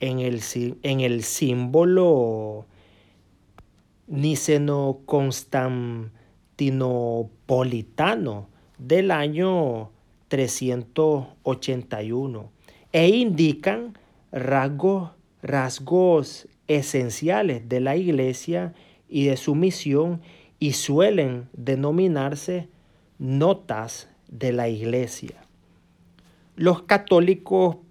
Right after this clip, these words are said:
profesan su fe en los cuatro atributos o notas de la iglesia, recitando el credo de los apóstoles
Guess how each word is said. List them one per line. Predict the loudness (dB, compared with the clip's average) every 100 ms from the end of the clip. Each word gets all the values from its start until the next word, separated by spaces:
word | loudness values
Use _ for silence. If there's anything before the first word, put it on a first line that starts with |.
| _
profesan | 2 2 2 0 0 0 -4 -6 -6
su | -4 -2
fe | -2 -4 -4 -6 -12 _ _ _ _ _ _ -4
en | 0 0
los | 0
cuatro | 0 0 0 0 0 0 -4
atributos | -4 -2 -2 0 -2 -2 -4 -8 -8 -4
o | 0 2
notas | 2 0 -2 -4 -4 -10 _ _ _ _ _ _
de | -2 0
la | 2 2
iglesia, | 2 2 2 2 -2 -2 -2 -2
recitando | -4 -2 -2 0 0 0 -4 -4 -2 -2 -2 -6 -4
el | -2 -2 -8
credo | -4 0 2 2 0 -6 -16 _ _ _ _
de | -4 -2
los | 0 -2
apóstoles | -4 -2 -4 -2 -4 -2 -4